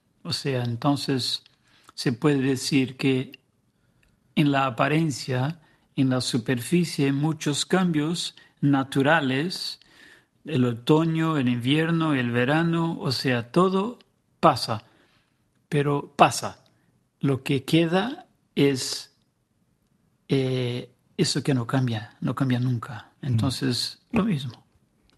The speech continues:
Speaker 2: Ah, por otro lado, Satya Prem es,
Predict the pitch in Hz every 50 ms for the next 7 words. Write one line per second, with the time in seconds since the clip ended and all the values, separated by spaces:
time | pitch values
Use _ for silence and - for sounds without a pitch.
0 | - - - - - - - - - - - _ _ _ _ _ - 127 123 -
1 | - 127 127 110 - 123 110 113 117 - 131 131 131 123 127 139 147 151 - -
2 | 135 131 131 117 120 120 127 135 135 - -